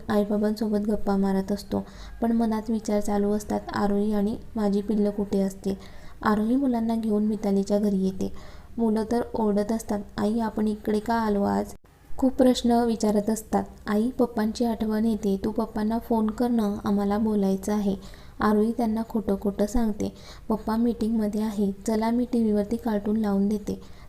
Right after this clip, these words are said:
तसे दोघेही खुश होतात. ते कार्टून पाहत बसतात, पण त्यांना राहून राहून त्यांच्या पप्पांची आठवण येते. अनिकेत आईबाबांना सांगतो, "मला ऑफिसमध्ये काम आहे, मी येतोच." "अरे, पण आता रात्री कसलं काम आहे?" "आई,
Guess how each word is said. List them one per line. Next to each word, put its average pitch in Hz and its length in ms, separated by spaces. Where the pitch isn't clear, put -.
तसे 240 200
दोघेही 220 520
खुश 214 240
होतात. 196 260
ते 254 80
कार्टून 226 420
पाहत 214 280
बसतात, 196 440
पण 240 200
त्यांना 220 380
राहून 220 320
राहून 220 260
त्यांच्या 214 340
पप्पांची 208 500
आठवण 202 340
येते. 196 300
अनिकेत 214 480
आईबाबांना 208 560
सांगतो, 214 420
"मला 202 360
ऑफिसमध्ये 208 560
काम 202 340
आहे, 202 220
मी 208 220
येतोच." 196 380
"अरे, 240 180
पण 254 180
आता 233 260
रात्री 233 320
कसलं 247 360
काम 233 300
आहे?" 202 300
"आई, 214 160